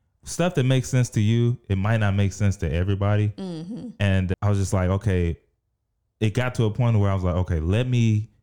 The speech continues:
Speaker 1: get this information out to all my family."
Speaker 2: Mm-hmm.
Speaker 1: And as long as I, you know, made that, like, as long as I made sure that my family was good, as far as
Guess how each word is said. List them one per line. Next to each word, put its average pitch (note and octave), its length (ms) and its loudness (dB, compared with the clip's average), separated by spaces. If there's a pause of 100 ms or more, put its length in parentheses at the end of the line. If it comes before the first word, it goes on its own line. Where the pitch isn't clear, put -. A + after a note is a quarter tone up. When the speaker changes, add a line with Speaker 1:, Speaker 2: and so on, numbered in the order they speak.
(440)
Speaker 1:
get A2 200 -2
this A2 160 0
information G2+ 600 2
out F#2+ 300 -2
to F#2 500 2 (480)
all A2+ 220 2
my G2+ 220 0
family." C#3+ 500 2
Speaker 2:
Mm-hmm. - 680 -20 (140)
Speaker 1:
And A2 120 2
as F#2 160 0
long C#3 260 2
as C3+ 160 2
I, A#2 300 2 (340)
you G#2+ 120 0
know, E2 260 2 (120)
made G#2+ 460 0
that, G#2+ 460 -2 (1500)
like, G2 340 0 (800)
as G2 100 -6
long C#3 160 2
as D3 80 -2
I C#3 120 2
made B2+ 260 2
sure C3 200 -2
that A2 100 2
my G2+ 180 0
family B2+ 520 0
was B2 220 0
good, C3 480 2 (680)
as F#2+ 200 0
far G#2+ 260 2
as F#2 340 -2